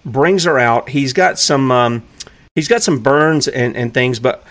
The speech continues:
what I wanted to do was, you can see the video from the, from the, um,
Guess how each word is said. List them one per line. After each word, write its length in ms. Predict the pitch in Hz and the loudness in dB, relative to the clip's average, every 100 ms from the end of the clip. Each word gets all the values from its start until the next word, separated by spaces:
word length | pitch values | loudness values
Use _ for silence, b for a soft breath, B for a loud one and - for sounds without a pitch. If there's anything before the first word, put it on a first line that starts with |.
| B B | B B
what 120 | 190 | 0
I 40 | 254 | 2
wanted 460 | 233 180 135 127 | 2 0 -2 -6
to 80 | 131 | -4
do 260 | 127 175 170 | 2 2 4
was, 360 | 123 120 113 | 4 4 2
you 160 | 143 196 | -2 -2
can 140 | 220 | 0
see 240 | - 240 240 | 0 0 2
the 100 | 170 | 2
video 580 | 147 180 139 110 101 | 2 2 2 0 0
from 340 | - - 139 135 | -6 -4 -2 0
the, 320 | 127 123 - | 2 0 -2
from 280 | - 127 113 | -4 -4 -2
the, 220 | 113 110 | -2 0
um, 280 | 107 104 | -2 -2